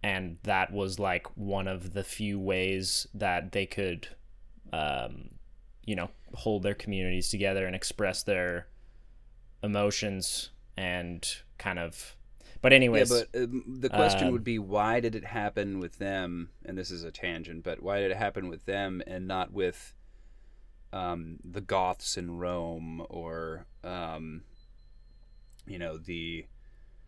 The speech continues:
Speaker 2: many, many other populations of enslaved people over the course of history? Like, why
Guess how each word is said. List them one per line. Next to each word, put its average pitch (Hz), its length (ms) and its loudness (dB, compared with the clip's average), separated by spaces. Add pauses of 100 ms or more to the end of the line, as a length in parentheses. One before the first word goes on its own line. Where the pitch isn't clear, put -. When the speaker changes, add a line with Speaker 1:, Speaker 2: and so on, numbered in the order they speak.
(1500)
Speaker 2:
many, 123 400 6
many 110 320 8
other 98 360 4
populations 90 840 0
of 87 100 -4
enslaved 87 680 -2
people 90 380 -2
over 87 180 0
the 90 100 -4
course - 360 -4
of - 100 -14
history? 82 440 -6
Like, 82 220 -6
why 85 460 -2